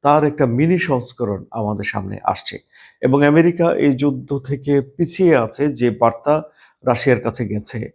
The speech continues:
তাতে করে রাশিয়ার সেনাদের মনোবল অনেক বেড়ে যাওয়ার কথা, ইউক্রেনের সেনাদের মনোবল কমে যাওয়ার কথা। এখন সুপ্রিয় দর্শক, আপনারাই বলুন যে কুরস্ক কি আর খুব বেশি দিন ধরে রাখতে পারবে জেলেনস্কি?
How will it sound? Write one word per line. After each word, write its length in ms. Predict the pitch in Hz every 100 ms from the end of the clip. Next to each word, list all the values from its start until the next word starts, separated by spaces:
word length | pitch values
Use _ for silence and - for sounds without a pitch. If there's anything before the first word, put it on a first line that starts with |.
| _ _ 135
তাতে 140 | 135
করে 180 | 135 139
রাশিয়ার 400 | 123 123 - 131
সেনাদের 340 | - 120 107 110
মনোবল 420 | 107 113 117 110
অনেক 240 | 110 101 101 -
বেড়ে 300 | 110 117 127
যাওয়ার 220 | 131 123
কথা, 260 | 104 104 131 139 _ - _
ইউক্রেনের 540 | 135 151 160 160 135 - - _ _ _
সেনাদের 400 | - 135 131 120
মনোবল 420 | 104 107 98 98 98 - _
কমে 200 | 104 98
যাওয়ার 220 | 98 -
কথা। 200 | - - - _ _ _ _
এখন 180 | 104 120
সুপ্রিয় 320 | 117 117 127
দর্শক, 320 | 117 117 160 160 - _ _ -
আপনারাই 400 | 117 127 135 123
বলুন 220 | 113 120 190 - _ _ _ -
যে 200 | 117 127 120 - _ _ _ _
কুরস্ক 400 | 175 185 185 - - _
কি 120 | 165 160
আর 220 | - 143 131 - -
খুব 180 | 220 175 113 104
বেশি 200 | 135 151
দিন 200 | 123 110 - _ _ _ - 104
ধরে 180 | 127 151
রাখতে 240 | 185 185
পারবে 280 | 180 156 104 101
জেলেনস্কি? 540 | 107 104 101 - -